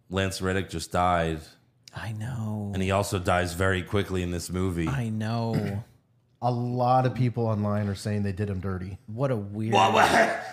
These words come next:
Speaker 1: They, I mean, come on now.
Speaker 3: I know it's already filmed, but that's, I mean, that's,
Speaker 1: But
Speaker 3: that's
Speaker 1: again,
Speaker 3: kinda
Speaker 1: that's,
Speaker 3: crazy the way it happened.
Speaker 1: it makes you hate this villain even more.
Speaker 3: That's true.
Speaker 2: Right.
Speaker 3: Yeah.
Speaker 1: You're like, "God, you son of a bitch."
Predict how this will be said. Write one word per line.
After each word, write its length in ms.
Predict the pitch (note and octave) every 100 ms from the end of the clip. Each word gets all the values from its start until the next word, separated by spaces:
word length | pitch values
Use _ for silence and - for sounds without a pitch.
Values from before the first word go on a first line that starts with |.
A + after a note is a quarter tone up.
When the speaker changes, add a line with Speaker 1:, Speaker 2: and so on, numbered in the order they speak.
| D3
Speaker 1:
They, 180 | G3+
I 120 | G#3 G#3
mean, 180 | G#3
come 260 | G#3 B3 A#3+
on 220 | A3+ D#3+
now. 160 | C#3+ C4
Speaker 3:
I 60 |
know 180 | D4 D#4
it's 180 | C4+ B3+
already 340 | C4+ C4 B3 G#3
filmed, 420 | - B3 A3+ F#3
but 160 | G3
that's, 420 | G3 A3 - - - - -
I 100 | C#3+
mean, 200 | C#3+ C#3
that's, 240 | C#3 C3+
Speaker 1:
But 140 | - D3
Speaker 3:
that's 120 | G3
Speaker 1:
again, 120 | A#3+
Speaker 3:
kinda 140 | G#3+ G3+
Speaker 1:
that's, 160 | F3+
Speaker 3:
crazy 340 | F3+ G#3 E3 D#3+
the 100 | C#3+
way 200 | C#3+ D3+
it 80 | C3
happened. 340 | C#3 C#3+ D3
Speaker 1:
it 20 |
makes 260 | D#3+ E3 D3+
you 100 | C#3+
hate 340 | B2 C#3 B2
this 200 | B2 G2
villain 340 | G2 B2+ B2 A#2
even 260 | G#2 G2
more. 400 | G#2 A#2+ E2+ D2+
Speaker 3:
That's 200 | G#2+ G2+
true. 320 | - F3+ G#3 G3+ F#2+
Speaker 2:
Right. 260 | G2+ A2
Speaker 3:
Yeah. 80 | D#3+
Speaker 1:
You're 140 | F#2 F#2+
like, 280 | F#2 F2 -
"God, 380 | B2 A2+ G#2+ D#2+
you 140 | D#2+
son 320 | - - G#2+
of 80 | F2+
a 80 | E2+
bitch." 480 | E2 F2 E2+ -